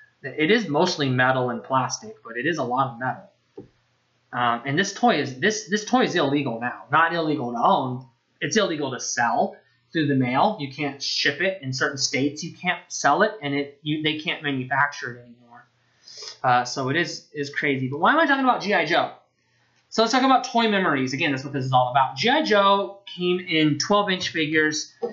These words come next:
back in the sixties and seventies. It's before my time. And then they shrunk it down to this size right here. These are two G I Joes that I own. And, uh,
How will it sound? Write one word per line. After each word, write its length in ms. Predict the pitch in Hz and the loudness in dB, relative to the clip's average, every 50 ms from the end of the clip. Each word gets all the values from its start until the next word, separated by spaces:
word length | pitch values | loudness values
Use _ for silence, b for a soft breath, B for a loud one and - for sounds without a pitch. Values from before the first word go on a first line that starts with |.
| - _ _ _ | -10 _ _ _
back 240 | 165 156 156 160 - | 2 2 2 2 -2
in 80 | 165 156 | -6 -8
the 60 | 151 | -8
sixties 400 | - - 147 143 - 151 147 139 | -6 -8 -8 -8 -6 -4 -4 -2
and 160 | 139 131 131 | -2 -4 -2
seventies. 440 | - 131 123 127 127 131 131 131 139 | 0 0 0 0 0 0 0 0 0
It's 100 | 135 - | -2 -8
before 320 | 135 - - 147 143 139 | -10 -6 -2 0 2 2
my 160 | 135 127 127 | 4 2 0
time. 400 | 123 - 120 117 113 120 123 - 139 | 0 -2 -4 -4 -4 -6 -8 -8 -6
And 80 | 143 | -4
then 80 | 165 180 | 0 2
they 80 | 202 202 | 2 2
shrunk 320 | 202 - 247 262 262 311 | 2 2 2 0 0 -2
it 100 | - - | -4 0
down 460 | 180 160 151 151 151 147 151 - - - _ _ _ _ _ _ _ _ - - - - - - | 2 2 4 4 4 2 0 -4 -10 -16 _ _ _ _ _ _ _ _ -12 -8 -6 -6 -6 -4
to 100 | - 139 | -2 0
this 240 | 156 170 170 - | 0 0 0 0
size 300 | - 147 131 131 127 127 | 0 0 2 2 0 -2
right 220 | 131 123 120 - - | -2 -4 -4 -4 -6
here. 180 | 170 165 135 | -4 -4 -2
These 220 | 127 139 156 160 185 | -2 0 -2 -2 -4
are 80 | 185 | -6
two 160 | - - 165 139 | -6 -8 -8 -4
G 160 | 139 147 139 | -2 0 0
I 100 | 131 127 | 0 0
Joes 300 | 131 127 120 117 - - | -2 -4 -4 -4 -6 -6
that 100 | 127 - | -6 -6
I 160 | - - - | -6 -4 0
own. 280 | 185 208 156 123 117 - - _ _ _ _ _ _ _ _ _ _ _ _ _ _ _ _ - | 2 2 2 0 -2 -8 -18 _ _ _ _ _ _ _ _ _ _ _ _ _ _ _ _ -4
And, 520 | 147 143 143 139 143 139 139 139 139 135 | 0 2 2 4 4 4 2 2 2 2
uh, 420 | 143 139 135 135 131 131 127 - | 4 4 6 6 6 4 2 0